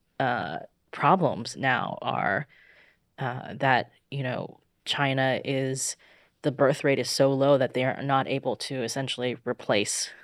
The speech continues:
the population. And I think the projections are that by tw-, twenty-one hundred, like, two thou-, two, two thousand one hundred, that, like,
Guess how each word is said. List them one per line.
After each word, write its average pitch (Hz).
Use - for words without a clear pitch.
the 139
population. 139
And 139
I 135
think 156
the 139
projections 131
are 131
that 117
by 117
tw-, -
twenty-one 135
hundred, 127
like, 117
two -
thou-, 135
two, 139
two 147
thousand 135
one 131
hundred, 139
that, 139
like, 110